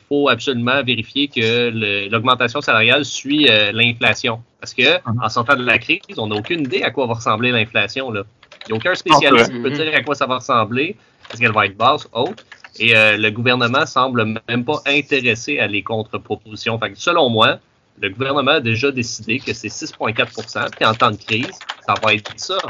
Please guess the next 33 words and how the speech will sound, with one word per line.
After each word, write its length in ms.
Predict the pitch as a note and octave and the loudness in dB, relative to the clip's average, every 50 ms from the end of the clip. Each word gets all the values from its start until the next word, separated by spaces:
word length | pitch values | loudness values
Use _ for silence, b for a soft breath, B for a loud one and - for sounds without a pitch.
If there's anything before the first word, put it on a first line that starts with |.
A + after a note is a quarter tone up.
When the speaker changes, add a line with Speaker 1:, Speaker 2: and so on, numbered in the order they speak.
| - - _ _ | -10 -14 _ _
Speaker 1:
C'est 300 | _ - - - A#2+ A2 A#2 - | _ -12 -6 -4 -4 -4 -6 -8
tout. 140 | - G#3+ G3+ _ _ _ _ | -14 -14 -14 _ _ _ _
Fait 180 | - - G2+ G2 - - | -10 -8 -6 -6 -4 -2
que, 100 | G#2+ G2+ | 0 0
euh, 320 | G2 G2 G2 G2 G2 G2 | 0 0 0 0 -2 -4
moi, 180 | G2 G#2 A#2+ A#2+ | -4 -2 -2 2
Speaker 3:
Ouais. 40 | G#2+ | 4
Speaker 1:
j'ai 80 | A#2+ A2+ | 4 6
hâte 200 | B2 - C3 C3 | 4 4 2 2
de 100 | B2+ A2+ | 2 2
voir. 400 | A2 A#2 A#2 B2+ C#3 D3+ D3 B2 | 2 2 0 2 2 4 4 4
Après, 260 | G#2+ - - D3+ D3 | 2 2 2 0 0
oui, 220 | C#3 C#3 E3 F#3 | 0 0 -2 -6
il 60 | G3 | -6
va 120 | - D3+ B2 | -6 -6 -6
falloir 340 | A#2 C3+ C3 B2+ C3+ C#3 B2 | -4 -4 -4 -2 -2 -2 0
voter, 420 | A#2+ A#2+ G#2+ A#2 A#2+ C#3+ F3 C4+ C4+ - - - - - _ _ _ | 2 0 0 0 0 -4 -4 -4 -6 -10 -14 -16 -18 -20 _ _ _
mais 260 | G2+ G2+ G2+ G#2+ A2 | -2 2 4 4 6
en 100 | G#2 G#2+ | 4 4
ce 60 | - - | 2 0
moment, 180 | A#2+ A2 B2+ F3 | 0 0 2 2
le 120 | G3 D3 | 0 -2
gouvernement 420 | A2+ A2+ A#2 G#2+ G2+ F#2+ F#2+ G2 G#2 C3+ F3 | -2 0 2 2 2 0 -2 -2 0 0 2
a 100 | D#3+ A#2+ | 2 2
le 140 | A2 G#2 F#2+ | 2 2 0
pouvoir 420 | - - C3+ C3 A#2+ G#2 G2+ - | -2 -6 -8 -6 -4 -2 -2 -2
de 80 | - C3+ | -2 -4
décider 400 | G#2+ G#2+ G2+ - - A#2 B2+ D3 | -4 -4 -6 -8 -8 -6 -6 -6
que 60 | - C#3 | -4 -4
les 100 | A#2+ A2+ | -6 -4
conventions 760 | A#2 A2+ A2 A2 A2+ A2 G#2+ G2+ G2 G2 F#2+ - - B2+ B2 | -4 -4 -4 -2 -2 -2 -2 -2 -2 -4 -6 -6 -8 -8 -6
collectives, 440 | C#3 A#2+ G2+ F#2+ - - C#3 E3+ - | -4 -4 -4 -4 -4 -6 -6 -6 -6
c'est 240 | - - F3+ A3+ | -8 -10 -12 -12